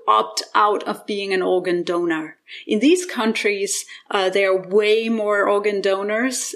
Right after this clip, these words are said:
than in countries where you have to opt in, simply because the default setting is different. So this is another kind of nudges that is more intransparent because it's not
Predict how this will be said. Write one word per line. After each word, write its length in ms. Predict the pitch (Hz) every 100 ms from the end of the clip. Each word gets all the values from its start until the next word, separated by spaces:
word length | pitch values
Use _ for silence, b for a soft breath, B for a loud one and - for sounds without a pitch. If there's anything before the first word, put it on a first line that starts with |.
| -
than 140 | 233 233
in 120 | 247
countries 520 | 202 202 196 202 -
where 120 | 220
you 100 | 247
have 300 | 208 180 180
to 160 | - -
opt 300 | 185 180 -
in, 260 | 254 226 - B
simply 380 | - - 196 208
because 280 | 190 208 190
the 60 | 190
default 460 | 185 175 180 -
setting 280 | - 180 180
is 120 | 185
different. 480 | - 226 - - 277 _ B B B B
So 240 | - 214
this 220 | 214 226
is 140 | 247 254
another 400 | 247 240 254 269
kind 320 | 220 208 196
of 60 |
nudges 520 | 190 185 175 190 190 -
that 260 | 202 202
is 140 | 208 214
more 380 | 208 220 233 -
intransparent 880 | 220 208 220 190 190 196 185 190
because 300 | - 190 214
it's 180 | 226 -
not 320 | 226 220 214